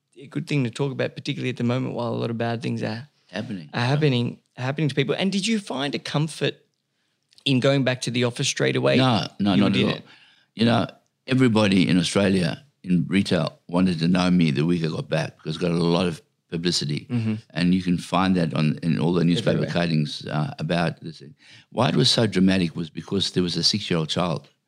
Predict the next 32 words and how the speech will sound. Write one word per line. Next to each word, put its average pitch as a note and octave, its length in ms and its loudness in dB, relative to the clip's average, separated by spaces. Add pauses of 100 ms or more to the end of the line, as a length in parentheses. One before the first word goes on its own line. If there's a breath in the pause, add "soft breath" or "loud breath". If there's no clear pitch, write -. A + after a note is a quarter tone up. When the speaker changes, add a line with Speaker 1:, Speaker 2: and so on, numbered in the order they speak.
(600)
Speaker 2:
and E2+ 240 0
the E2 180 0
media G2+ 340 4
love E2+ 440 0
to E2+ 220 -2
write F2 200 2
about D#2 280 0
a - 40 -10
six-year-old - 500 -4
child F2 280 -4 (140)
and - 240 -6
seeing, E2+ 360 -2 (500 loud breath)
um, - 420 -2 (320)
the F2 180 -4 (120)
is-, G#2 220 -6 (120)
the F2 260 -14
issues E2 280 -4
that D#2+ 100 0
we E2 100 0
were D#2+ 100 -2
faced F#2 300 -6
with. - 200 -8
Speaker 1:
Mm-hmm. A#2+ 300 0 (600 soft breath)
Speaker 2:
Um, - 360 -2 (180)
and G#2 180 4
even B2 280 6
there G2 80 6
was G2 140 2
a, F#2+ 240 2 (180)
an F#2 140 2
article, G2 600 2 (100)
um, E2 500 -2